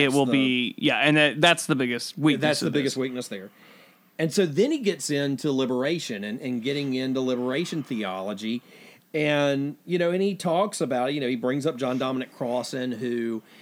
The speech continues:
Speaker 1: is one of the key leaders in the historical Jesus movement, a former Catholic priest. I've actually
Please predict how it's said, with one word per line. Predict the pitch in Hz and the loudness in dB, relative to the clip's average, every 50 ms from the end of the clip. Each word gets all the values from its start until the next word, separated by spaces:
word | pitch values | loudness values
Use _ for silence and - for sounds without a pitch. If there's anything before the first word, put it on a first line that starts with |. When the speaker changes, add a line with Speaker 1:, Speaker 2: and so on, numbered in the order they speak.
| - - - | -20 -18 -10
Speaker 1:
is | - 131 123 127 123 117 104 117 | -6 -2 -2 0 -2 -2 -4 -4
one | 123 131 127 127 | -2 -2 0 0
of | 113 | -2
the | 113 107 | -4 -6
key | - - 135 131 131 | -6 -4 -4 -2 0
leaders | 123 123 120 123 123 120 120 120 120 120 117 107 95 - | 0 0 0 0 -2 -2 -2 0 -2 -2 -2 -4 -6 -8
in | - 127 120 120 117 113 | -6 -6 -6 -4 -4 -6
the | 104 | -6
historical | 107 101 - - 139 120 110 107 95 107 98 | -6 -8 -8 -4 -4 -4 -4 -4 -6 -8 -10
Jesus | 87 87 120 135 147 147 143 135 - - | -10 -8 -6 -4 -4 -4 -4 -6 -6 -4
movement, | 127 127 127 131 127 113 127 123 123 120 | -2 -2 0 0 0 -2 -2 -4 -4 -4
a | 110 92 | -6 -8
former | - - 123 123 117 117 | -6 -4 -2 -2 -2 -2
Catholic | 107 - 113 107 98 - 101 - _ | -4 -6 -6 -8 -8 -10 -16 -16 _
priest. | - 151 156 151 147 143 - | -6 -4 -2 -2 -2 -4 -6
I've | 107 117 | -8 -8
actually | 113 107 - - 98 92 | -8 -8 -10 -12 -12 -12